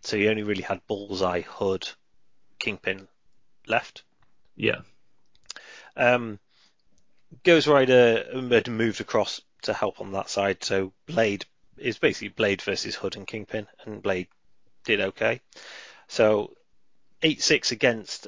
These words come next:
Speaker 1: end of round two, 'cause again, I couldn't flip the Boltals, even though I was doing relatively well. I was able to daze more of his characters. There was only Hood left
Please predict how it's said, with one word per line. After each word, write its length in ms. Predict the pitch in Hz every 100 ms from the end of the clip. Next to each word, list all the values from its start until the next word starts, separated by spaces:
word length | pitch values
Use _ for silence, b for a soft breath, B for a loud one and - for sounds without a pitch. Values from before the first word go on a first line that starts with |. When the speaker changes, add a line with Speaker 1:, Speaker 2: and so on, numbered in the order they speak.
| -
Speaker 1:
end 160 | 120 107
of 100 | 104
round 180 | 101 98 _
two, 460 | - - 151 135 156
'cause 180 | - 110
again, 320 | 101 113 101
I 60 | 95
couldn't 320 | - 113 110
flip 300 | - 107 -
the 160 | 117 - _ - - - - -
Boltals, 420 | 117 110 123 123
even 220 | 123 104 101
though 220 | 98 95
I 60 |
was 220 | 98 95 - _ -
doing 200 | - 104
relatively 460 | 104 104 - - 110
well. 260 | 110 117 - _ _ - - - - - - - - - - - - - -
I 320 | - - -
was 120 | 135 143
able 200 | 135 120
to 60 | _
daze 500 | 120 110 104 98 - _ _ _ _
more 240 | 127 113 104
of 60 |
his 140 | 98 -
characters. 640 | 123 107 - 117 110 - -
There 120 | 117
was 140 | 117
only 400 | 123 123 107 107 -
Hood 320 | - 117 -
left 380 | 104 104 -